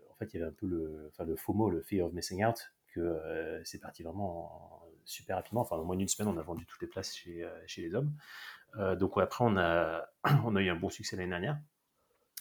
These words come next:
Et du coup, ouais, bah, l'idée, euh, donc je sais pas, enfin,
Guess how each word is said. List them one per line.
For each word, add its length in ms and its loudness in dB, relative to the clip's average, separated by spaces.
Et 80 6
du 180 -2
coup, 140 -6
ouais, 120 2
bah, 120 -2
l'idée, 340 2
euh, 580 -4
donc 440 -8
je 100 -6
sais 180 -2
pas, 100 4
enfin, 300 0